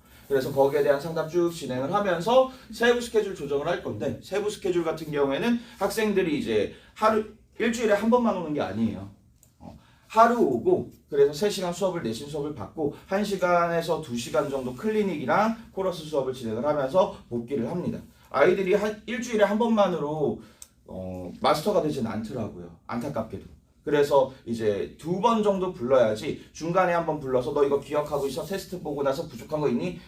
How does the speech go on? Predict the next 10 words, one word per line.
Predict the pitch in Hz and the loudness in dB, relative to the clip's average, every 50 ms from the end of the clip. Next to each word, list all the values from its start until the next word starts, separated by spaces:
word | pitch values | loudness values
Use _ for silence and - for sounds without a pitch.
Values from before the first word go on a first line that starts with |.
| - - | -16 -6
체크를 | - 208 - - 185 160 175 | -4 -4 -4 -2 -4 0 2
해, | 196 208 202 - - | 2 2 2 0 -4
해야 | 185 208 220 202 | -2 0 0 2
돼서 | - 233 - 175 - - - - - - | 2 2 2 0 0 0 -6 -16 -18 -8
그런 | - 160 180 175 175 | 0 4 6 6 6
세부 | 170 - 220 220 226 233 | 6 2 -2 -2 -2 -4
스케줄을 | - - 196 180 165 160 151 - | -6 -4 -6 -4 -4 -6 -8 -8
조금 | - - - 151 | -10 -10 -10 -10
조정을 | - 120 - 117 117 - | -12 -10 -8 -6 -4 0
하고, | 170 170 165 185 180 - | -2 -2 0 0 -2 -2